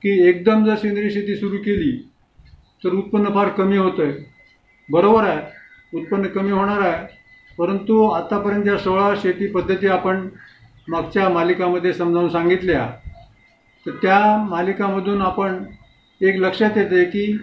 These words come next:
एकात्मिक पद्धत कोणी एकाने सांगितलेली नाही. कोणी residue free म्हटलंय,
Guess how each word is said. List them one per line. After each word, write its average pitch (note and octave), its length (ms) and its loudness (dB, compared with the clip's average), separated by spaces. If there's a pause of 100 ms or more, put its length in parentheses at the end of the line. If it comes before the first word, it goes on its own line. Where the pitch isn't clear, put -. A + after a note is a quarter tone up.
(680)
एकात्मिक A3+ 560 2
पद्धत A3 360 2
कोणी G#3+ 200 0
एकाने G3+ 320 -4
सांगितलेली F3 480 -4
नाही. A#2 260 -4 (600)
कोणी G3 200 0
residue G3 400 0
free G3 180 0
म्हटलंय, G3 380 2